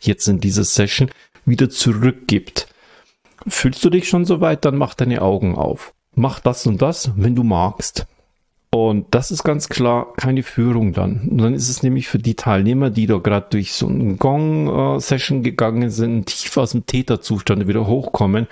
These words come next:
einfach zu viel in dem Moment. Und da gehe ich genau mit rein.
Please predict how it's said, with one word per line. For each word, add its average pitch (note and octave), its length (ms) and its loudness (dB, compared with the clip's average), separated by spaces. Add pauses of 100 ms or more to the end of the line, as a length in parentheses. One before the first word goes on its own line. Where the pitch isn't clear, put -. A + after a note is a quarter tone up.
(140)
einfach - 560 0 (100)
zu - 180 2
viel A3+ 440 2
in F2+ 100 4
dem F2+ 140 4
Moment. F2+ 520 2 (460)
Und A2+ 220 4
da D3 140 4
gehe D3+ 220 2
ich - 280 -2
genau G2+ 420 4
mit G2+ 340 0
rein. B2 340 0